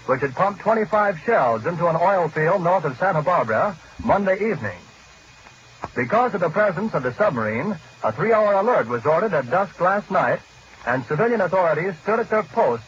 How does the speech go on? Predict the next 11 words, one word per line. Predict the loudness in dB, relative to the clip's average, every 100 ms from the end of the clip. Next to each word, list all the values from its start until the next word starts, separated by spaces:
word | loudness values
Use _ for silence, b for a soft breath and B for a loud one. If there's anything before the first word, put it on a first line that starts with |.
| -2
while | 0 0
the | 0
Army | 0 0 0
and | 0
Navy | 0 0 -2 -4 -8 -16 -20 -6
continued | -4 0 0 0
their | 0 0
search | 0 0 0 -4 -16 -20 -6 -2
for | 0
the | 0
submersible. | 0 0 -2 -4 -6